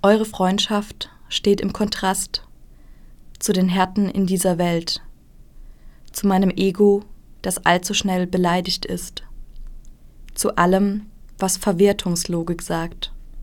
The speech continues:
zu vielem, was ich mir erklären kann, zueinander manchmal.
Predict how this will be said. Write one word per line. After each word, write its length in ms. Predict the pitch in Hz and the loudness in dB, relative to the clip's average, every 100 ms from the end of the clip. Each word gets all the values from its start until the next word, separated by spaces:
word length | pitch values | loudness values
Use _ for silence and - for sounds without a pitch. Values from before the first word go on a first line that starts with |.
| - - - - - - - - - | -14 -16 -18 -20 -18 -16 -14 -14 -6
zu 120 | 202 | -6
vielem, 760 | - 196 190 208 208 202 208 - - - | -2 0 2 2 2 0 -6 -12 -20 -8
was 200 | - 180 | -4 -2
ich 120 | - | 0
mir 140 | 196 170 | 0 0
erklären 560 | 175 - 175 180 196 | -2 0 2 2 0
kann, 400 | 185 202 196 214 - - - - - - - - - - - | -2 -4 -4 -6 -10 -16 -16 -16 -16 -16 -18 -20 -20 -14 2
zueinander 760 | 208 196 196 202 202 170 165 170 - | 4 6 4 6 6 4 2 -4 -10
manchmal. 720 | - 170 165 - 160 156 156 | -4 -2 -2 -2 -2 -2 -4